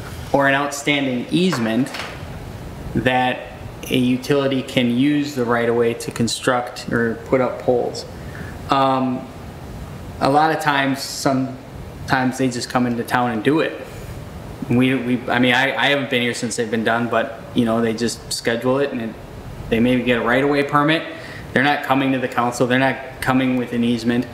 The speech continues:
There may be an easement hanging out there from fifty years ago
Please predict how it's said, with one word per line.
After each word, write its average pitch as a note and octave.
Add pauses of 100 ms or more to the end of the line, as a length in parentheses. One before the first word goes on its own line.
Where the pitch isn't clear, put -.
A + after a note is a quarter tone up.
(300)
There C3+
may C3+
be C3+
an B2
easement B2+
hanging B2
out A#2+
there A#2+
from A2+ (920)
fifty B2+
years C#3+
ago A#2